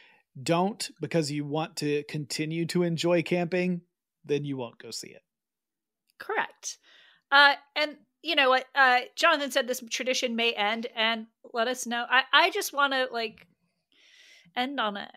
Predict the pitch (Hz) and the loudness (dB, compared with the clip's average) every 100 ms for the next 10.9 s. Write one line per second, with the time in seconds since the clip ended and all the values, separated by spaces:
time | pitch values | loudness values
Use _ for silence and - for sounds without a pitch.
0 | - 185 - 208 254 254 - 262 277 262 | -20 -18 -12 -12 -10 -12 -8 -6 -4 -6
1 | 294 277 277 - 285 277 285 294 262 254 | -8 -8 -8 -8 -4 -2 0 0 2 0
2 | 247 - 233 262 269 277 269 233 247 247 | 0 -4 -4 0 2 4 2 0 0 2
3 | 233 233 - 202 214 220 208 - 190 202 | 2 0 -2 -4 -2 -2 -4 -4 -4 -2
4 | 208 - 202 226 247 - 254 277 285 - | -6 -4 -2 2 0 2 4 4 4 -2
5 | 330 269 254 226 - _ _ _ _ _ | -2 -2 0 0 -2 _ _ _ _ _
6 | - 240 233 233 196 190 196 170 185 185 | 4 4 4 -2 -2 -2 -8 -8 -10 -8
7 | 180 190 220 202 - 165 175 - 175 208 | -10 -10 -6 -4 -4 -10 -10 -10 -10 -10
8 | - - _ _ _ _ _ 403 - 381 | -12 -18 _ _ _ _ _ -12 -10 -12
9 | _ - - - 285 254 262 - - 311 | _ -16 -16 -16 -6 -2 -2 -4 -6 -8
10 | - - - - - 453 403 254 277 | -10 -20 -20 -8 6 6 6 2 -2